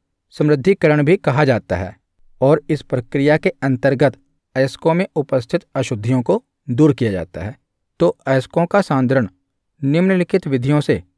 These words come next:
किया जाता है। कौन कौन सी विधियां हैं जिनके माध्यम से अयस्कों में से अशुद्धियां निकाली जाती हैं? तो तीन विधियां हैं। पहली विधि है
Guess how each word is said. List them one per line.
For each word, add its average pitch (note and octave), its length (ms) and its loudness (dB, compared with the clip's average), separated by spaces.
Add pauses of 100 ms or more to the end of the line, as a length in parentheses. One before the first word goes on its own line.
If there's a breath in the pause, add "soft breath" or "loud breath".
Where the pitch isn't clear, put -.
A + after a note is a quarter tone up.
(120)
किया C3 180 2
जाता C#3+ 280 2
है। F3+ 140 0 (560)
कौन F3+ 260 4
कौन F3+ 220 0
सी F3+ 160 0
विधियां C#3 380 2
हैं B2 160 -2 (240)
जिनके C#3 340 0
माध्यम C#3+ 380 2
से B2+ 200 -2 (540)
अयस्कों C#3 320 0
में D3 120 2
से F3 200 0 (440)
अशुद्धियां D3 540 0
निकाली D3+ 360 2
जाती A#2+ 320 0
हैं? A2+ 180 -2 (500)
तो D#3 60 -6 (180)
तीन F#3+ 220 2
विधियां C#3+ 360 2
हैं। G2+ 180 -2 (400)
पहली B2+ 300 0
विधि D3+ 280 0
है E3 160 2